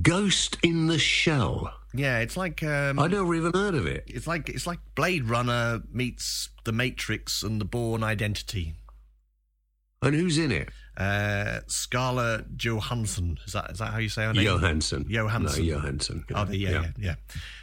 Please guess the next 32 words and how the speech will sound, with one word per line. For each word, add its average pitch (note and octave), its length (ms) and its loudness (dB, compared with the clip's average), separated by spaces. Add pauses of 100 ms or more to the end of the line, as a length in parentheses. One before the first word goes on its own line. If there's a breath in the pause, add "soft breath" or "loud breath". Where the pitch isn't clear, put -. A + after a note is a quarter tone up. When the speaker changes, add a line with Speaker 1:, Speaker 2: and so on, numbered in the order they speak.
Speaker 2:
Scarlett D3 360 2
Speaker 1:
Yeah. C3 100 2
Speaker 2:
Johansson. A#2+ 460 0
See, A2+ 160 0
I'll C3+ 140 4
edit D3 280 -2
that G#2 160 0 (160)
bit G2+ 120 -2
out F#2+ 120 -2
at - 60 -4
the G2 60 -6
beginning. F#2 340 0
I'll F2+ 100 2
just F2 180 -2
say, F2+ 140 -2
yeah. F#2 180 -2
So, C#3 280 0
uh, C3+ 140 0
Scarlett F3 400 0
Johansson C#3 480 -2
is F#2 140 -2
in F2+ 140 0
the F2 60 -2
film, A#2 300 -2 (120)
uh, G2 160 -2
and G2 100 -2
she's, G2 240 -4
uh, G2 140 -2
very F#2 180 -2
good F2+ 160 -2
in F2+ 100 -4
it. A2+ 100 -4